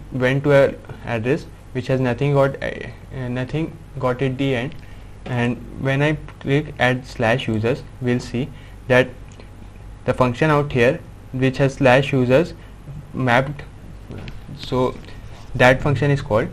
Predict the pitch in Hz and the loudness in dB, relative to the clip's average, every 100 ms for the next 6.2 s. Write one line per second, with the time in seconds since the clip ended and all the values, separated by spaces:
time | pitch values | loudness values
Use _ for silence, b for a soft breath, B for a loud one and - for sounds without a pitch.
0 | - B - 123 120 - 127 - 156 156 | -10 B -2 -2 -2 0 0 2 2 2
1 | 147 139 143 147 139 139 113 107 107 127 | 2 2 2 2 2 2 0 0 0 0
2 | - 110 110 117 170 B B B 123 117 | 0 -2 -2 -4 -4 B B B -2 0
3 | 139 147 160 - 143 131 - - 123 107 | 2 6 4 4 0 0 -2 -4 -4 0
4 | 139 135 135 131 123 117 117 139 160 131 | 2 2 2 2 0 0 4 4 2 2
5 | 120 139 131 120 123 127 113 117 - 120 | 4 4 0 2 2 2 2 0 0 -2
6 | 120 | -2